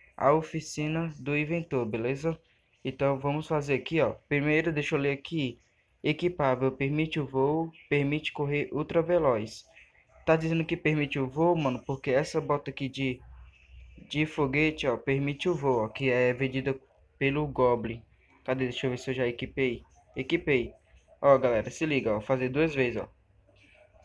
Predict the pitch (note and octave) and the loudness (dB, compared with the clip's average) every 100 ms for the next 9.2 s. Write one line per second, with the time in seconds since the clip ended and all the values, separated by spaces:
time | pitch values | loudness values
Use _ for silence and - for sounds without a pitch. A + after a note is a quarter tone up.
0 | _ - _ _ - - B2 C3+ D#3+ F3+ | _ -20 _ _ -20 -6 0 2 2 0
1 | - - - _ _ _ - B2+ C3+ C#3 | -10 -20 -20 _ _ _ -10 -2 -2 0
2 | D3 D3 C#3+ F3 D3 C3+ B2 B2+ C#3 C#3 | -2 -2 -2 -2 0 2 0 -2 -2 -2
3 | D3 E3 C3+ A2 - _ _ _ _ - | -4 0 0 0 -8 _ _ _ _ 4
4 | D#3 D3 F3 F3 C#3 B2+ D3 C3+ C#3+ - | 4 6 6 6 2 0 -2 -2 -2 0
5 | C#3 C3+ - D3 F3 E3+ F3+ F3 C#3+ C#3+ | 0 0 0 0 0 -4 -2 -2 -2 -2
6 | - C#3+ D3 D3+ - D#3 D3 C3+ B2+ D#3+ | 0 0 0 -4 -4 -2 2 2 2 2
7 | E3+ D#3+ D#3+ D3 B2 A#2 - - - - | 4 4 4 4 2 0 -8 -10 -10 -10
8 | - - - - - - C3 C3 C3 B2+ | -14 -20 -20 -20 -18 -6 0 2 2 0
9 | B2 A#2+ | -4 -10